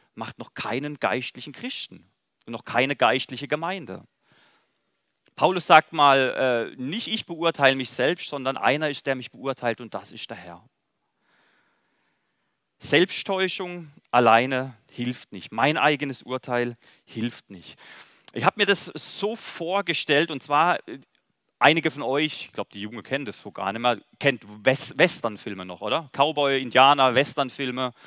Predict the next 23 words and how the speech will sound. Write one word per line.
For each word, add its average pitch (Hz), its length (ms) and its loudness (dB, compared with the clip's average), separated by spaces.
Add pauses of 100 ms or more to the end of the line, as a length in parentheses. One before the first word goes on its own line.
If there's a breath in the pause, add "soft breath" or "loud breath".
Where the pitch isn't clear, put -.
(440 loud breath)
Äh, - 180 -8 (960 soft breath)
und 151 160 -2
manchmal 180 300 -2
gibt's 190 160 -6
da 175 80 -2
so 151 100 -6
lu-, 139 200 -8
lustig - 800 -6
gemachte, 107 600 -4
also 92 160 -2
so 95 160 -14
witzig - 340 -8
gemachte 123 560 0 (360 loud breath)
Westernfilme. 143 800 -2
Und 131 120 -10
da 147 80 2
stehen 190 400 0 (400 loud breath)
so, 160 420 -2
äh, 131 100 0
Cowboys 185 640 2
vor 151 320 0
einem 131 220 2
Saloon. 196 600 0